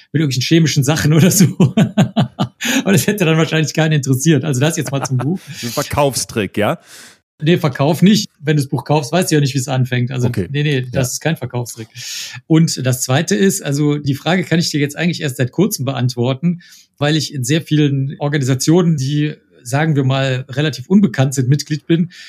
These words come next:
Speaker 1: unter anderem auch in Autismusverbänden. Also das hat damit angefangen vor ein paar Jahren, dass sie mich gefragt haben, ob ich nicht mal bei einer Studie mitmachen möchte und dies und das. Und dann habe ich das bisschen gepusht und die alle so ein bisschen zusammengebracht, weil ja die sozialen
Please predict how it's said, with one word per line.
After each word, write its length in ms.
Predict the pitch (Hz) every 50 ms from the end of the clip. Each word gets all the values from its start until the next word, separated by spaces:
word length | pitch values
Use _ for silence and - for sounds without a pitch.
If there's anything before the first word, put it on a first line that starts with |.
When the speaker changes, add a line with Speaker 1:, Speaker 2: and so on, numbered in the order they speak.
| - - - - _ _ _ _
Speaker 1:
unter 280 | - 165 139 - 147
anderem 300 | 143 139 175 175 160 160
auch 240 | 175 - 147 147 -
in 120 | - 143 151
Autismusverbänden. 840 | 143 127 - 214 208 208 160 131 - - - 113 135 139 139 131 135
Also 140 | 135 131 127
das 180 | 131 143 127 -
hat 140 | 156 -
damit 160 | 170 143 131 -
angefangen 460 | - 151 185 175 - - 170 175 165
vor 160 | - - 165
ein 80 | 156 127
paar 120 | 147 147
Jahren, 300 | 143 147 151 160 160 147
dass 160 | 143 139 135
sie 320 | - 135 127 131 135 139 - - _ - - - - -
mich 160 | - 151 147
gefragt 400 | - 131 - - 139 156 151 -
haben, 160 | 143 147 151 151
ob 120 | 143 127
ich 120 | 123 -
nicht 160 | 143 131 - 143
mal 160 | 131 131 127
bei 80 | 123
einer 100 | 131 123
Studie 320 | 117 - - 196 190 160 170
mitmachen 400 | 156 165 - - 139 - - 135
möchte 360 | 139 143 131 - 143 139 139
und 120 | 131 123
dies 160 | 135 180 - -
und 100 | 131 139
das. 120 | 156 147
Und 60 | 143
dann 100 | 139 127
habe 80 | 139 135
ich 40 | 131
das 140 | 131 -
bisschen 260 | - 131 123 - 131 120
gepusht 440 | 117 117 117 - 175 190 - -
und 100 | 143 123
die 60 | 139 135
alle 140 | 139 151 151
so 100 | 131 131
ein 20 |
bisschen 220 | 127 127 - 131 123
zusammengebracht, 720 | - 113 127 151 170 185 151 139 135 160 - - - 135
weil 120 | 131 131
ja 120 | 135 131
die 120 | 117 113 123
sozialen 720 | 117 117 120 - - 135 143 156 156 156 156 143 143 127 -